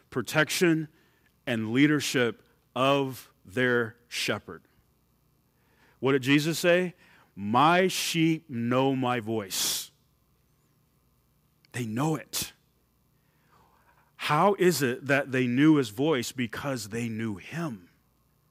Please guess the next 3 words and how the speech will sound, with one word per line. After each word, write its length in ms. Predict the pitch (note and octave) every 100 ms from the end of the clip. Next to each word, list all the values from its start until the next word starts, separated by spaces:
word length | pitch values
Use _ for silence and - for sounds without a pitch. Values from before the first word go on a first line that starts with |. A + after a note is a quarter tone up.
| _ _ _ _ _ _ _ _ _ _ _ _ _ _ -
Why? 420 | C#3+ D3+ G2 F#2 _ _ -
Access. 840 | A#2 D3+ - - - - - - - _ _ - _ _ _ _ _ _ _ _ _ _ -
Access. 840 | C#3 B2+ - F2+ - - - -